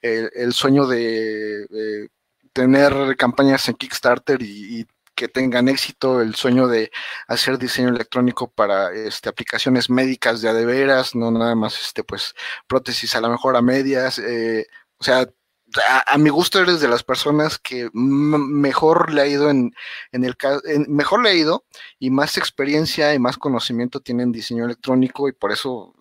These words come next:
a mi gusto eres como que de los que han vivido ese sueño de diseñar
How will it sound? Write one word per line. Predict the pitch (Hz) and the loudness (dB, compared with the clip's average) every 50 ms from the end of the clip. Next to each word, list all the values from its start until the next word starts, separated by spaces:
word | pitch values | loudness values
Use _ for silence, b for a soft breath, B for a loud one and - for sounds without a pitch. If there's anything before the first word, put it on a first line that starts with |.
| 73 80 | -6 -4
a | |
mi | 104 113 123 | -4 -4 -4
gusto | - 120 135 123 - - 135 | -4 -4 -6 -4 -2 -2 -2
eres | 127 127 - | 0 -2 -4
como | - - 101 95 92 - | -6 -6 -6 -6 -6 -6
que | - - 110 | -6 -6 -4
de | 104 101 | -4 -4
los | 101 101 - | -6 -8 -8
que | - - - 101 104 B B B B B B B | -10 -10 -12 -14 -12 B B B B B B B
han | 131 143 | 0 2
vivido | 147 143 139 147 147 151 143 | 4 4 6 6 6 6 6
ese | 139 - 131 | 4 2 0
sueño | 117 - 143 139 143 143 135 | 0 2 2 2 2 2 2
de | 123 120 | 0 -4
diseñar | 110 120 117 - - - 123 127 127 131 131 - | -6 -6 -6 -6 -4 -2 -2 -2 -2 -2 -4 -8